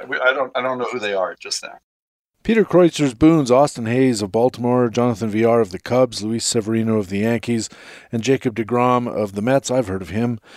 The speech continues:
Speaker 2: Over to the Banes, uh, Teoscar Hernandez of Toronto, Mookie Betts and Bryce Harper from the Dodgers and the Phillies, Alek Manoah from Toronto, and Luis Castillo from Cincinnati. Peter, remind our listeners where they can keep up with you.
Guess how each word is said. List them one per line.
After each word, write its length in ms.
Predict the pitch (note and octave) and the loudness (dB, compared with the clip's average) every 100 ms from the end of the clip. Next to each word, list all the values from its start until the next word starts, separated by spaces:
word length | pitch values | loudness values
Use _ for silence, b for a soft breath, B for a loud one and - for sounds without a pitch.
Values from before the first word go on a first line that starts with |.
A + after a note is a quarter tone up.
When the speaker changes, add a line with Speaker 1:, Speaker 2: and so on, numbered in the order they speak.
| B B B B B | B B B B B
Speaker 2:
Over 160 | C3+ D#3 | 2 4
to 80 | |
the 80 | C3 | 2
Banes, 500 | A2 C3+ C#3+ C#3 B2 | 2 2 2 0 2
uh, 140 | A#2+ A2 | 2 2
Teoscar 540 | A#2+ C3 C#3+ - A#2+ | 2 4 4 2 -4
Hernandez 500 | A2 A#2 C3 C3 B2+ | -2 0 2 2 2
of 140 | B2 | 0
Toronto, 580 | - A#2+ B2 B2 B2 B2 | 0 0 2 2 2 2
Mookie 380 | G#2+ C#3 - A2+ | -2 -4 -2 0
Betts 360 | A#2+ B2 - - | 4 2 0 -6
and 180 | A2+ G2+ | -6 0
Bryce 240 | A#2+ A2 | 0 2
Harper 420 | A2+ A#2+ - C#3 | 0 -2 2 0
from 340 | B2 G2 F#2+ - | 0 -4 -6 -8
the 160 | - F#2+ | -10 -6
Dodgers 440 | G2+ A2+ G#2 G#2 | 0 0 -2 -6
and 80 | F#2+ | -6
the 40 | F2+ | -4
Phillies, 440 | C3 C3+ C3+ - B B - | 0 4 2 0 B B -2
Alek 300 | D#3 F3+ C#3+ | 2 2 0
Manoah 340 | C#3+ D3+ G#2 | 2 2 2
from 240 | - F#2+ | -2 -12
Toronto, 500 | F#2 G2+ A2 B2 B2 B B B B - | -8 -4 -2 0 0 B B B B -6
and 240 | A2 G#2+ | -4 0
Luis 280 | G#2 G#2+ G2+ | 0 0 -2
Castillo 460 | - G2+ - A2 G2 | -4 -4 -2 -2 -2
from 160 | G2+ | -4
Cincinnati. 640 | F2+ G2+ F#2 G#2 G#2 F#2+ F#2 | -6 -6 -6 -4 -2 -4 -4
Peter, 300 | - F#3+ F3 | 2 6 6
remind 400 | C#3 C#3+ D#3+ C#3+ | 6 4 2 4
our 100 | C#3 | 2
listeners 340 | D3 C3+ A#2 | 2 0 -2
where 100 | B2 | 0
they 120 | A#2+ | 0
can 80 | A2+ | -2
keep 260 | G#2 C3+ D3 | -6 -2 0
up 160 | D#3 | -2
with 140 | G2+ - | -6 -12
you. 140 | E2+ | -16